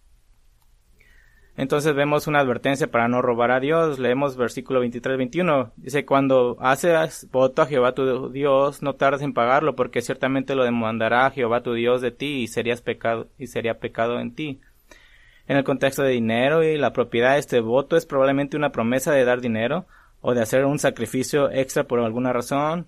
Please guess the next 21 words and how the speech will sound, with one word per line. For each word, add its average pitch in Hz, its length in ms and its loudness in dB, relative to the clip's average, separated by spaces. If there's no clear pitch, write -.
tal 117 160 0
vez 120 200 0
algún 120 380 -2
acto 117 540 -4
de 113 100 -2
gratitud 110 380 -6
al 117 60 -2
Señor. 120 440 -2
Versículo 147 380 -2
veintidós, 131 320 0
veintitrés 135 540 0
deja 143 320 0
en 127 80 -4
claro 143 480 2
que 143 100 -2
esto 139 180 -2
no 131 200 -2
es 156 80 -4
un 185 80 -4
regalo 147 400 0
requerido, 110 500 -4